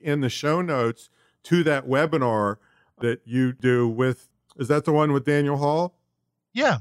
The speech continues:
Speaker 1: Yeah, okay,
Speaker 2: And,
Speaker 1: great.
Speaker 2: uh,
Speaker 1: Great. So
Speaker 2: you
Speaker 1: we'll
Speaker 2: can link to your replay.
Speaker 1: Yeah, we'll put that in the show notes so people can get access to that, because that really opened my eyes. And, and, you know, after I started using your method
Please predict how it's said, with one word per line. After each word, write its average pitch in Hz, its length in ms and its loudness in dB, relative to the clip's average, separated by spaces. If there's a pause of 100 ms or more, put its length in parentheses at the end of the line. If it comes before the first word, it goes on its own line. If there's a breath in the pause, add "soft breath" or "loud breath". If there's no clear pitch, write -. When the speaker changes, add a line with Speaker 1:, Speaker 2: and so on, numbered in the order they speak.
Speaker 1:
Yeah, 170 120 2
okay, 160 280 2
Speaker 2:
And, 160 80 0
Speaker 1:
great. 175 180 2
Speaker 2:
uh, - 180 -10 (540 soft breath)
Speaker 1:
Great. 180 280 2
So 160 160 0
Speaker 2:
you 147 80 6
Speaker 1:
we'll 165 120 2
Speaker 2:
can 165 140 2
link 190 240 4
to 185 100 -4
your 165 280 4
replay. 120 680 0 (100)
Speaker 1:
Yeah, 208 180 4
we'll 190 180 2
put 214 200 0
that 208 200 2
in 196 100 2
the 196 80 2
show 208 300 0
notes 160 340 0
so 151 160 0
people 170 380 -2
can 156 280 -2
get 139 200 0
access 147 500 -2
to 127 120 -4
that, 123 220 0
because 113 440 -2
that 165 320 0
really 143 280 0
opened 135 340 -2
my 117 200 -2
eyes. 143 340 0
And, 113 200 -6 (360 soft breath)
and, 135 220 -2
you 165 100 2
know, 151 280 2
after 147 320 0
I 143 80 2
started 131 460 -2
using 127 360 -2
your 131 160 -2
method 123 580 -2